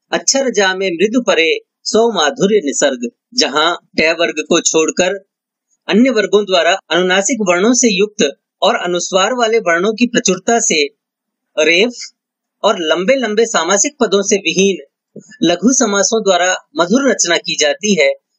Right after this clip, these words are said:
वहाँ माधुर्य गुण होता है। इस गुण का संबंध चित्त की द्रुति अथवा चंदन अर्थात पिघलना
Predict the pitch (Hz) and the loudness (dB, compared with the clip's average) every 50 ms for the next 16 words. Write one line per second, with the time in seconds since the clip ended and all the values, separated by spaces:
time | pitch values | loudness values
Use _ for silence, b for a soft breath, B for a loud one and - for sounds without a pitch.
0 | _ _ - 147 160 139 151 170 196 - - 123 143 - - - 135 - - 196 | _ _ -4 -4 -2 -2 0 -2 -2 -4 -4 -2 0 0 0 0 0 0 0 0
1 | 180 - 139 131 123 - 120 110 - - 113 107 104 110 - - _ _ _ _ | 0 0 -2 -2 -2 -2 -6 -4 -2 -2 -2 -2 -2 -2 -4 -4 _ _ _ _
2 | _ _ - 151 127 127 143 147 143 127 151 139 139 - 127 123 123 139 156 170 | _ _ -4 -4 0 2 2 2 2 2 0 0 0 0 2 2 2 2 2 2
3 | 165 190 220 214 - - - _ _ _ _ _ _ - 240 240 - - 240 240 | 2 0 0 0 -4 -14 -20 _ _ _ _ _ _ -4 -4 -2 -2 -4 -2 0
4 | - 240 226 - - 165 185 185 262 277 285 - - 143 - - 170 190 196 190 | 2 0 0 2 0 0 0 2 0 0 0 0 -2 -2 -2 0 0 0 0 -2
5 | - - _ _ - - - 190 165 170 175 175 233 247 262 262 - _ _ _ | -6 -12 _ _ -2 0 0 0 0 0 0 0 2 2 0 -2 -6 _ _ _
6 | _ _ _ - 143 - 175 170 165 - _ - 147 143 170 180 208 226 240 247 | _ _ _ -6 -4 -2 -2 -2 -4 -4 _ -2 0 0 0 0 0 0 0 -2
7 | 240 | -2